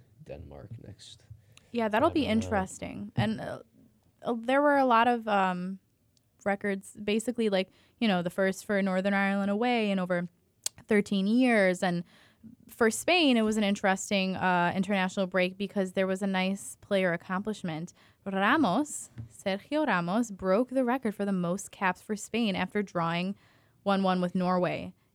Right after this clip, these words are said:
Speaker 2: He has his total of one hundred sixty-eight caps, so that's just so, it's, it's a big, big accomplishment for him and nice to see for, for the fans. I know the fans were very delighted. Uh,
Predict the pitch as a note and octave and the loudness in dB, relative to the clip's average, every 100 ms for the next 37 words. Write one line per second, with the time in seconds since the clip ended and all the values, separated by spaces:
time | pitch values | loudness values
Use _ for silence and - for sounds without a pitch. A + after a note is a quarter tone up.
0 | _ _ G#3 G3 F3+ F3+ F#3 E3+ F#3 F3 | _ _ -8 -6 -6 -6 -4 -4 -6 -8
1 | - F3 E3+ D#3+ F3 F3 F3+ B3 B3+ - | -2 -2 0 -4 -6 -6 -4 -4 -6 -6
2 | A3+ - C4+ C4+ - - F3 E3+ - - | -6 -6 -2 -2 -2 0 2 2 -2 -4
3 | F#3 F3+ F#3+ - G3+ - - F#3+ G3 G3+ | -2 0 -2 -4 -10 -8 -2 2 2 0
4 | _ _ _ - G#3 - G3 - - - | _ _ _ -8 -8 -4 -6 -6 -18 -18
5 | - _ _ F#3+ G3 G#3 G#3 G3 - _ | -20 _ _ -6 2 2 2 -2 -18 _
6 | _ - B3+ B3 B3 G#3 G3+ G3+ - F#3 | _ 0 2 2 2 2 2 -2 -2 -4
7 | - F#3+ G3 G#3 G3+ F#3 F#3 F#3 G3 F#3 | -2 -4 0 0 2 0 -2 -4 0 0
8 | F#3 - G3 - - F#3 F3+ F3 - F3 | 0 -4 -10 -10 -6 -6 -4 -4 -4 -4
9 | E3 E3 - E3+ E3 F#3 F3 D#3+ F3 E3+ | -2 -4 -4 -6 -4 -4 -2 -2 -4 -4
10 | E3 E3 F3 F3+ E3 E3+ E3+ E3+ E3 E3+ | -2 -4 -6 -6 -4 -4 -2 -2 -2 -2
11 | E3 E3 E3 D#3+ - - _ - F#3+ E3+ | -2 -2 -2 -6 -8 -20 _ -4 2 4
12 | D#3+ | 2